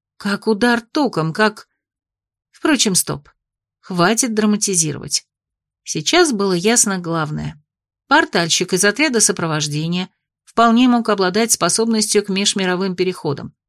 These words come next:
Нужно искать следы этого гада, ведь он может быть еще жив.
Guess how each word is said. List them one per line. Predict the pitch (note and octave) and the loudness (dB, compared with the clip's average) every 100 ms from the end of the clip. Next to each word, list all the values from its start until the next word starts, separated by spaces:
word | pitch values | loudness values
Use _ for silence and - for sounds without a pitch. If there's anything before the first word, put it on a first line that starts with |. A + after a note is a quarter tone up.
| _ _ _ _ _ | _ _ _ _ _
Нужно | E3+ F3 F#3 F#3 F#3+ G3 | -2 0 0 0 -2 0
искать | G3 - G3+ F#3 | 0 2 0 2
следы | - E3+ G3 G3+ E3+ | 0 0 0 2 0
этого | C#3+ D#3+ F3 | -2 -4 -4
гада, | E3+ D3+ D3 - _ _ _ _ | -4 -6 -8 -16 _ _ _ _
ведь | E3 F3 | -2 0
он | G3 F#3+ | 2 2
может | G3+ G3+ F#3+ | 0 0 -2
быть | G#3 G3 | -2 -2
еще | G3+ - G#3+ | 0 2 2
жив. | G#3 E3+ C#3+ | 2 -2 -4